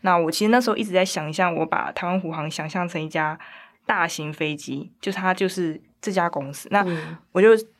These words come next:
Speaker 1: 特别想要把陈汉明董事长塑造成一个机师的样子，他怎么样去让这间，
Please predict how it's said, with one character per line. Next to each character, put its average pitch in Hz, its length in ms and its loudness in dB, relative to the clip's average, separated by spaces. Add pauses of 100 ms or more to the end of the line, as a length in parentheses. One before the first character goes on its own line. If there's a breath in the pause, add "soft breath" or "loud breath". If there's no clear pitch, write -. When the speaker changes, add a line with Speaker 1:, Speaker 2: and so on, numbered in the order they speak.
(160)
Speaker 1:
特 - 100 2
别 175 120 6
想 185 160 4
要 175 40 8
把 175 240 2
陈 - 160 -10
汉 185 140 -4
明 170 160 -4
董 156 160 -8
事 165 80 -12
长 160 300 -8
塑 - 180 -4
造 185 100 6
成 180 160 -2
一 156 80 -4
个 - 300 -6
机 180 180 -4
师 180 160 -4
的 160 120 -2
样 156 260 -2
子， - 120 -18 (360)
他 180 220 0
怎 165 180 -6
么 147 80 -4
样 160 180 0
去 156 480 -2 (640)
让 202 240 4
这 185 160 2
间， 175 420 -2